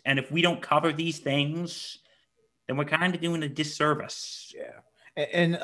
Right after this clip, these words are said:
Speaker 2: I, I really don't think of this as too political. I mean, it is, it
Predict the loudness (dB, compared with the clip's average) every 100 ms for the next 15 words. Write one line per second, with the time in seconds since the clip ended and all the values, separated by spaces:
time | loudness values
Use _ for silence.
0 | 0 6 6 8 8 10 8 8 8 6
1 | 4 2 2 4 2 2 2 -2 -4 -8
2 | 0 4 4 2 2 6 6 6 4 4
3 | 4 4 4 10 10 8 -2